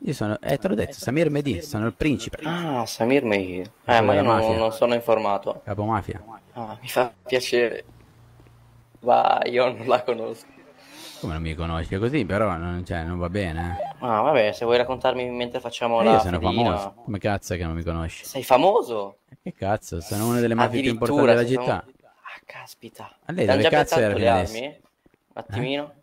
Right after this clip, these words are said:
Speaker 2: No, a me non mi interessa di, di queste robe. Ok, ti smanetto e attento che qualche volta succedano problemi di città.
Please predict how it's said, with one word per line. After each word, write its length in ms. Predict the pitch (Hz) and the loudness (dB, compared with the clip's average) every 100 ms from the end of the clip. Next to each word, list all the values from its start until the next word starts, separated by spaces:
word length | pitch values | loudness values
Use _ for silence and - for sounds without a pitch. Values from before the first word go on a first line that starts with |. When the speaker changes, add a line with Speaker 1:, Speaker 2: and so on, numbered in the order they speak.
| _ _ _ _ _ _ _ _ _ _ _ _ - | _ _ _ _ _ _ _ _ _ _ _ _ -4
Speaker 2:
No, 120 | 110 | -2
a 40 | |
me 140 | 113 127 | 0 -2
non 100 | 120 | -4
mi 60 | |
interessa 520 | 113 120 113 107 - 107 | -6 -2 0 0 -4 -10
di, 640 | 101 101 98 98 101 107 - _ _ | -8 -6 -6 -8 -10 -12 -16 _ _
di 100 | - | -16
queste 320 | - - - | -10 -10 -6
robe. 440 | - 90 - - _ - _ _ _ _ _ _ _ _ _ _ - - | -4 -2 -4 -12 _ -20 _ _ _ _ _ _ _ _ _ _ -20 -4
Ok, 720 | 113 113 - - 107 107 - - | 2 2 0 0 2 2 -2 -6
ti 100 | 120 | 0
smanetto 840 | 135 139 160 - - 156 151 147 | 4 4 2 -4 -8 -4 -2 -2
e 200 | 127 120 | -6 -8
attento 420 | 117 - 120 113 | -10 -6 -6 -4
che 120 | 110 | -6
qualche 480 | 113 110 - 113 113 | -2 -2 -2 -2 0
volta 600 | 110 113 113 110 - - | 2 2 0 -4 -8 -16
succedano 380 | - 98 113 110 | -16 -6 -2 -2
problemi 240 | 107 120 123 | 0 -2 -2
di 100 | 104 | -8
città. 360 | - - - | -14 -6 -6